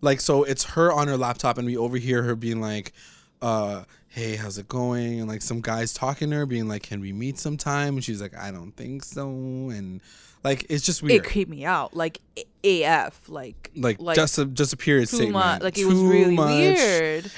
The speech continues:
Speaker 1: And it was, like, right
Speaker 2: Because
Speaker 1: before
Speaker 2: I
Speaker 1: s-,
Speaker 2: just didn't
Speaker 1: like,
Speaker 2: underst-, yeah, like,
Speaker 1: what?
Speaker 2: she was trying to get it in before. Like, I don't
Speaker 1: Like,
Speaker 2: understand what she,
Speaker 1: <laughs>
Speaker 2: and the whole
Speaker 1: it's, like, in the
Speaker 2: thing, I'm like,
Speaker 1: morning?
Speaker 2: I don't get what she's trying to do. Like, is she trying to make money from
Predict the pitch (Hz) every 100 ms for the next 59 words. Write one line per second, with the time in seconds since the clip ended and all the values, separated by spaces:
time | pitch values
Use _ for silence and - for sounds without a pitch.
0 | - 196 214 202 220 208 160 147 170 330
1 | - 277 254 330 - - 165 156 285 302
2 | - 220 285 370 359 311 160 - 539 587
3 | 587 359 415 330 285 226 247 269 330 339
4 | - 220 220 233 269 320 349 339 349 247
5 | - 220 - 262 277 - - - 160 135
6 | 320 277 240 320 403 240 311 302 349 415
7 | - 311 - - 247 220 180 165 - 254
8 | 302 202 123 160 175 - - - 208 -
9 | 208 - 202 208 - 214 196 185 - 175
10 | 156 175 165 202 285 - 370